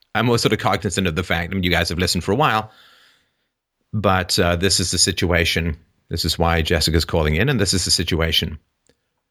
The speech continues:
that, uh, that occurs. Um, women who had first birth outside of marriage were three point six times more likely to live below the poverty line, four point five times more likely to be receiving food stamps than women who had their first birth within marriage.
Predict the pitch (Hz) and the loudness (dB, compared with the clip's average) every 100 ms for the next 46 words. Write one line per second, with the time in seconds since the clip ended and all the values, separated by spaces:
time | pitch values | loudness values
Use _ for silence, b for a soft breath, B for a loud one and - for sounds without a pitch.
0 | _ _ _ _ _ - 90 82 85 - | _ _ _ _ _ -6 0 0 0 0
1 | 90 82 82 78 90 85 87 - 85 - | 2 2 2 0 -2 -2 0 -2 -4 -4
2 | - - _ _ 82 82 80 80 - - | -10 -10 _ _ -4 -2 0 -2 -6 -20
3 | _ _ _ 123 156 156 147 117 - 147 | _ _ _ 0 4 4 2 0 0 0
4 | 156 - 120 110 107 104 - 101 87 92 | 0 0 0 2 0 -2 -2 -2 -2 -2
5 | 107 113 98 - 120 - 101 92 104 92 | -2 -4 -6 -4 -6 -2 -4 -2 -4 -2
6 | - 90 87 101 101 90 85 92 85 87 | -2 -2 0 0 0 0 -2 -4 -6 -2
7 | 90 - 87 85 78 95 87 80 80 73 | -2 0 0 0 -2 -2 0 -2 -4 -8
8 | - B B B B - 151 151 135 110 | -14 B B B B -6 -2 0 0 0
9 | 117 110 101 104 92 90 92 90 87 - | 0 0 0 -2 -2 -2 -2 0 -2 -4
10 | 82 87 90 - 87 87 - 127 107 - | -6 -4 -4 -4 -6 -6 -2 0 0 0
11 | 87 87 90 87 87 90 85 87 87 - | -2 -4 -4 -2 0 -2 -2 -2 -2 0
12 | 90 - 85 82 - - _ _ _ _ | -2 -2 -2 -2 -4 -16 _ _ _ _
13 | _ _ 95 117 113 95 73 - - | _ _ 0 2 2 0 -4 -10 -14